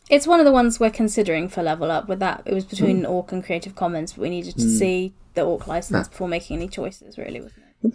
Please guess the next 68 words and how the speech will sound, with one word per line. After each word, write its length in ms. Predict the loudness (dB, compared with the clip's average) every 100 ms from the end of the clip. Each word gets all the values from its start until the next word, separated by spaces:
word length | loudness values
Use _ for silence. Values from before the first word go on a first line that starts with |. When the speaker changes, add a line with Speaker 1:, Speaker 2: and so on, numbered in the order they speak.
| 0 6
Speaker 2:
What's 200 | 8 8
interesting 420 | 6 4 6 6
is, 140 | 6
we 100 | 4
know 100 | 4
we 100 | 4
mentioned 400 | 4 4 4 2
last 300 | 0 -2 4
week 220 | 4 4
that 140 | 0 -2
Chaosium 680 | 4 6 6 6 4 4 2
had 160 | 2 2
released 260 | 0 4
basic 260 | 4 4 6
role-playing 560 | 6 8 4 4 -2 _ _ _ -2
Speaker 1:
Mm-hmm. 560 | -2 -2 -6 _ 0
Speaker 2:
as 100 | 4 6
Speaker 3:
Mm. 40 |
Speaker 2:
open 140 | 4
content. 380 | 2 2 2 -6 -14 _
They've 160 | 4 4
Speaker 1:
Yeah. 100 | 6
Speaker 2:
used 160 | 4 4
the 80 | 4
Orc 200 | 4 6
license. 580 | 6 4 -4 -10 -12 -12 _ _ _ -2
Presumably 320 | 4 6 8
Speaker 3:
Which 60 |
Speaker 2:
they've 80 | 6
Speaker 3:
is 60 | 6
Speaker 2:
used 140 | 6
the 60 | 8
Speaker 3:
true. 80 | 8
Speaker 2:
draft 400 | 8 6 4 2
Orc 220 | 2 2
<laughs> 80 | 2
license, 580 | 2 2 2 2 -2 -8 _ 0
I 120 | 4
guess. 360 | 6 8 8 8
Speaker 1:
But 60 |
maybe 380 | 8 8 8 6
they 220 | 6 6 6
were 140 | 4
in 120 | 2
conversations 720 | 0 0 0 2 2 0 -4
with 100 | -4 -4
them. 100 | -2
Maybe 180 | -2
they're 120 | 0 0
like, 160 | 0
"Look, 320 | 2 2 2 -2
we're 140 | -2
about 320 | 0 0 0
to 100 | -4
bring 180 | -6 -6
this 160 | -6 -6
out. 320 | -2 -2 -4
We're 120 | -8
pretty 280 | -2 -2 -2
confident 460 | -2 -6 -4 -6
we're 60 | -4
gonna 120 | -4
wanna 160 | -4 -6
use 280 | -8 -6 -6
it. 140 | -6
Can 180 | -6 -10
we 100 | -10
say" 560 | -8 -4 -4 -4 -8